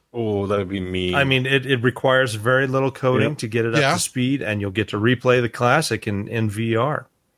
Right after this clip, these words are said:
Speaker 3: Well, if they do it right, I guess that could be something. I mean,
Speaker 2: You do remember when they, they, they brought out Half-Life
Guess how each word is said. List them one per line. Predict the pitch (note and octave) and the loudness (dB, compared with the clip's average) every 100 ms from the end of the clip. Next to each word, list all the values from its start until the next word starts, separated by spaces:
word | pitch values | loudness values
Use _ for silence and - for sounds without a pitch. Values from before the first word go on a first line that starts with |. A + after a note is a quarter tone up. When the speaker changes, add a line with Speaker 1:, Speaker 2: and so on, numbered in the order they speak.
| _ _ _ - | _ _ _ 0
Speaker 3:
Well, | F3+ | 0
if | |
they | D#3+ D3 | 2 0
do | C3 F3+ | 2 2
it | |
right, | A#2+ A2+ C#3 | 2 2 4
I | B2+ | 2
guess | A#2 A2 - | 2 -2 0
that | A2+ - | 0 0
could | A2 | -2
be | A2 | -2
something. | - B2+ A#2 F#2+ A2 - _ _ _ _ - _ _ _ _ _ _ _ _ _ _ _ _ _ | 2 0 0 -4 -4 -8 _ _ _ _ -20 _ _ _ _ _ _ _ _ _ _ _ _ _
I | B2+ | 2
mean, | A#2+ A2+ G#2+ - _ _ _ | 2 2 -2 -12 _ _ _
Speaker 2:
You | C3+ D3+ | -2 0
do | F3 | 2
remember | D#3+ D3 C#3 | 2 2 2
when | C3+ B2+ | 2 2
they, | A#2 G#2+ | 2 0
they, | G2 G#2+ F#2+ - | 0 -2 -2 -10
they | - G#2+ | -4 -4
brought | F#2 G#2 G2 | 2 2 4
out | F#2+ F2 | 2 0
Half-Life | F#2+ - F#2+ E2 | -4 -2 -2 -2